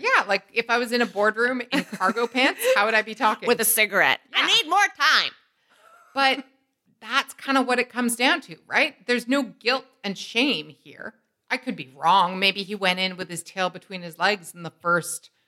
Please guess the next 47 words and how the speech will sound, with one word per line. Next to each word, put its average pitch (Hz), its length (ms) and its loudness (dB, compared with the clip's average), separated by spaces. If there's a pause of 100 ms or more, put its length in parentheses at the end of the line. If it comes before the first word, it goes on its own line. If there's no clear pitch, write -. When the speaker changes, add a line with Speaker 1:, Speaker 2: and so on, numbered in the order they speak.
(200)
Speaker 1:
cut, 269 380 -2
but 220 100 -2
I 208 80 2 (140)
bet 240 220 0
you 240 80 -4
money 226 380 2
that 202 200 -8
they 202 120 2
called 240 640 -2 (180)
Doug 185 280 0
Liman 165 480 -6 (100)
or, 180 500 2 (480)
you 196 180 -2
know, 175 200 0
his 180 300 -6
team 180 520 -2
and 190 160 -4
said, 190 280 0
"This 311 260 2
is 190 140 4 (120)
unreleasable." 208 840 -2 (560)
And 196 140 -4
he 214 200 -6
said, 190 340 -2 (260)
"If 220 200 -2
you 220 80 0
want 220 340 0
it 285 140 -2
to 208 60 -10
be 214 120 0
releasable, 202 600 0
I 196 140 4
need 196 260 -4
more 294 260 2
money 220 280 2
and 208 160 2
more 285 160 2
time 247 300 0
with 196 120 -4
Holland 294 380 2
and 240 160 2
Ridley 202 320 2
and 233 140 0
blah, 175 220 0
blah, 269 160 0
blah." 330 260 0 (160)
Speaker 2:
Yeah. 170 200 0